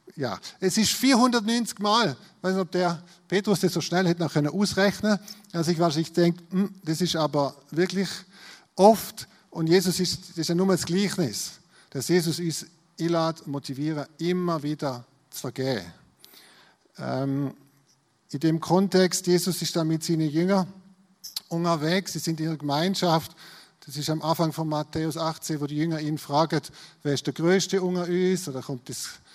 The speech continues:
Gleichnis von Jesus vom verlorenen Schaf. Und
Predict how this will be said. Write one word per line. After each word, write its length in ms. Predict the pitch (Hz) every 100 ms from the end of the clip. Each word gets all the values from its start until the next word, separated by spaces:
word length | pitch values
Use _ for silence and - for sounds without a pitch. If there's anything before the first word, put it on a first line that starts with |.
| - - _
Gleichnis 400 | - 160 - 151
von 120 | 151
Jesus 340 | 147 156 151 -
vom 220 | - 139
verlorenen 480 | 156 156 156 143 139
Schaf. 560 | - 160 185 185 - - - - - - _ -
Und 440 | 160 165 160 165